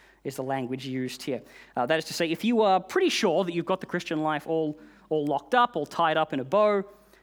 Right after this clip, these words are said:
uh, like you've got no real struggles maintaining that, um, and if your reason for thinking that is because you don't look very hard at yourself, you don't think very deeply about your own motivations and actions, that's not a very good excuse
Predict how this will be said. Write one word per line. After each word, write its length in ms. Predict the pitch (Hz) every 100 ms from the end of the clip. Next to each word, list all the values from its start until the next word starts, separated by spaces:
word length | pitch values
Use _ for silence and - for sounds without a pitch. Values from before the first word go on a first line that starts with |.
| -
uh, 160 | 123 135
like 180 | 156
you've 100 | 160
got 120 | 151 160
no 120 | 175
real 260 | 160 160
struggles 500 | 151 - 170 165 156
maintaining 540 | 156 143 - 170 165 160
that, 300 | 156 151 - _ _ _ _ _ -
um, 260 | 127 131 147
and 140 | 165
if 100 | 185
your 160 | 196 170
reason 380 | 190 233 240
for 160 | 233 190
thinking 460 | - 220 240 277 226
that 200 | 247 165
is 140 | 165
because 380 | 170 - 170 143
you 80 | 170
don't 180 | 175
look 240 | 147 151 -
very 280 | 214 220 226
hard 280 | 208 226
at 80 | 233
yourself, 560 | 233 233 - 294 - - _ _ _ _ _ _ _ _ _ -
you 100 | 156
don't 140 | 170
think 200 | - 196
very 220 | 185 180
deeply 400 | 156 165 - 202
about 220 | 185 190 185
your 120 | 190
own 160 | 190
motivations 500 | 190 190 190 196 196
and 80 | 185
actions, 460 | 190 196 220 214 - - - -
that's 200 | 285 -
not 100 | 294
a 40 |
very 180 | 254 254
good 140 | 226
excuse 640 | 240 - - 311 147 -